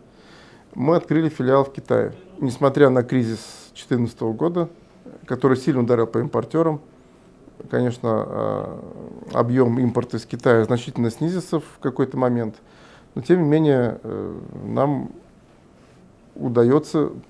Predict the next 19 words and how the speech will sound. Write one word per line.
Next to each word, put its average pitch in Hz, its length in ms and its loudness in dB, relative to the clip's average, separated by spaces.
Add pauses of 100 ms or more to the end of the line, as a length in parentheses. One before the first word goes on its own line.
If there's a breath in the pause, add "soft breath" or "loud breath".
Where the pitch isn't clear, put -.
(160)
продолжать 120 600 0
развитие 120 640 -4 (240)
этого 123 200 -6
бизнеса. 127 480 -4
Сейчас 147 440 2
он 143 160 2
уже, 147 300 2 (100)
вот - 120 -8
наш, 131 320 4
э, 120 300 2
наше 120 180 2
китайское 131 420 6
направление 131 380 2
достаточно 143 460 2
уверенно 127 220 2
стоит 120 260 -2
на 117 60 -4
ногах. 113 300 -8 (960 loud breath)
Бразилия, 127 680 4